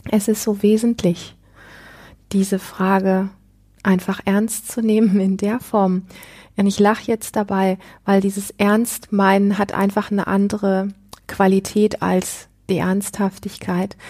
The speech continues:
aber es einfach so zu nehmen zu dir und dir diese, diese Zeit zu nehmen, bevor du vielleicht so eine Frage beantwortest, mal einmal in dich reinzulauschen, was ist da eigentlich wirklich los? Und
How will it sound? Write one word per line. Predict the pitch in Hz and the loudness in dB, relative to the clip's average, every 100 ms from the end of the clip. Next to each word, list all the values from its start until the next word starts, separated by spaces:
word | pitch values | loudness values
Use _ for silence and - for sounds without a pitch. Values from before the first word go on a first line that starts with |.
| - - - - | -20 -20 -20 -8
aber | - 202 | -4 -2
es | 196 - | -2 -2
einfach | 185 196 202 196 | -2 0 -2 -6
so | - 190 190 | -6 -4 -4
zu | 190 - | -4 -2
nehmen | 196 196 240 233 180 180 - _ _ _ _ _ _ - | 2 4 4 4 0 -4 -12 _ _ _ _ _ _ -16
zu | - - 220 | -10 -4 -2
dir | 202 233 202 175 180 - - - - | 2 4 4 2 -4 -16 -20 -20 -4
und | 202 196 | -2 2
dir | 196 | 0
diese, | 202 196 190 185 - | 0 0 2 2 0
diese | 190 185 | -4 -4
Zeit | - - 202 208 214 - - - | -6 -2 2 2 2 -6 -14 -12
zu | - 202 | -4 0
nehmen, | 190 190 185 180 185 | 2 2 2 2 -2
bevor | - - 185 | -8 -2 0
du | 185 | 0
vielleicht | 180 185 170 175 | 0 0 0 0
so | 165 | -2
eine | 185 | 0
Frage | 180 190 202 208 | 0 2 2 2
beantwortest, | 180 175 185 185 180 190 - | 0 0 -2 -2 -4 -4 -4
mal | 165 | -2
einmal | - 190 190 | 0 2 2
in | 185 | 2
dich | 196 196 | 0 0
reinzulauschen, | 190 202 - 185 175 175 185 180 - - - - - - | 0 2 2 2 2 0 -2 -4 -8 -20 -20 -20 -20 -4
was | - 196 | -2 0
ist | 196 196 | 0 2
da | |
eigentlich | 175 190 190 - | 2 2 -2 0
wirklich | 180 180 180 190 | 0 2 -2 0
los? | 170 156 - - - _ _ _ _ _ _ _ _ _ _ - - - - - _ | 0 0 -4 -12 -18 _ _ _ _ _ _ _ _ _ _ -20 -20 -20 -20 -20 _
Und | 202 196 190 | -2 -2 -4